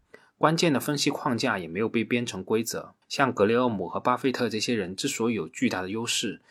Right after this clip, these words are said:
仅仅是因为他们知道如何处理他们发现的数据。简而言之，很少人搜索，搜索的过程相对困难，很少有人知道如何将他们找到的数据转化为有利可图的投资结论。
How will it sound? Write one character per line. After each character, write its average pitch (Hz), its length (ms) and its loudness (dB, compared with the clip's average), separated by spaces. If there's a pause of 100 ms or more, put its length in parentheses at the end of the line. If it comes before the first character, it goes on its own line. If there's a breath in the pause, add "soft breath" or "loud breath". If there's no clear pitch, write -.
(220 loud breath)
仅 98 160 -4
仅 95 180 -4
是 - 180 -4
因 98 120 -2
为 95 180 -4
他 - 140 -6
们 95 160 -4
知 113 140 -4
道 101 180 0
如 92 160 -8
何 101 160 -4
处 - 180 -4
理 104 140 -2
他 - 120 -6
们 101 140 -4
发 117 220 -2
现 120 180 0
的 98 120 -8
数 - 240 -2
据。 - 300 -14 (840 soft breath)
简 98 160 -4
而 92 100 -2
言 95 180 -4
之， 113 320 -8 (420 loud breath)
很 - 160 -2
少 170 200 6
人 104 120 2
搜 185 220 4
索， 92 340 0 (340 loud breath)
搜 - 180 4
索 160 160 4
的 101 60 6
过 143 160 6
程 120 200 -2
相 151 220 2
对 156 100 6
困 120 260 2
难， 78 280 -10 (240 loud breath)
很 135 120 -2
少 135 180 4
有 107 140 0
人 95 120 -6
知 127 140 0
道 110 260 4
如 104 140 0
何 117 120 2
将 123 220 0
他 127 100 -6
们 117 120 0
找 92 180 -4
到 104 80 -2
的 113 80 -2
数 - 220 -2
据 104 160 -4
转 - 200 -6
化 - 140 -6
为 101 160 -2
有 95 160 -4
利 104 120 -4
可 - 200 -6
图 - 160 -10
的 98 80 -4
投 92 160 -10
资 95 80 -10
结 87 220 -8
论。 87 240 -10